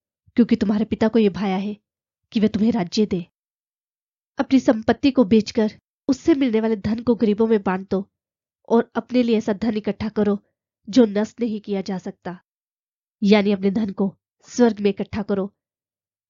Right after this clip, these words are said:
जहां ना तो कोई चोर आ सकता है और ना ही कोई कीड़ा उसे खराब कर सकता है,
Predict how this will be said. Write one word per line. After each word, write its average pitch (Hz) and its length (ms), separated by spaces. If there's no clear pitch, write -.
जहां 233 320
ना 254 120
तो 262 100
कोई 254 120
चोर 220 300
आ 226 80
सकता - 300
है 202 220
और 247 100
ना 202 140
ही 214 160
कोई 240 140
कीड़ा 220 320
उसे - 160
खराब 190 280
कर 196 140
सकता 190 320
है, 190 200